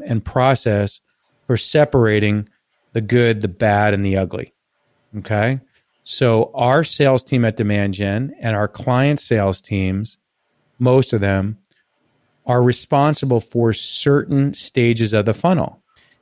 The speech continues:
And in our case, we're a smaller company. We have inquiries and M Q Ls at the top of the funnel. Our sales team has no responsibility, zero, no requirement by them at all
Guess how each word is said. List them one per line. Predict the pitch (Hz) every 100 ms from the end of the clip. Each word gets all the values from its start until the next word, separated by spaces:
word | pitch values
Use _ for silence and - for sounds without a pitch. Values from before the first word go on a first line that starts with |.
| _ -
And | 123 123 123
in | 120
our | 123 202
case, | - 117 98 110 - - _ _ _
we're | 147
a | 165
smaller | - 120 107 98
company. | 104 98 107 123 156 _ _ _ _ _ -
We | 123
have | 110
inquiries | 127 139 143 123
and | 120
M | 117
Q | 127
Ls | 113 107
at | 98
the | 98
top | 110 104
of | 104
the |
funnel. | - 113 104 120 _ _ _ _ _ _ 120
Our | 139
sales | - 160 165 -
team | 135 113
has | 110
no | 117 117
responsibility, | 135 135 - 131 - 120 117 98 95
zero, | 101 113 143 127 - -
no | 113 117
requirement | 139 139 - 131 123 117
by | 120
them | 113
at | 113
all | 110 98 98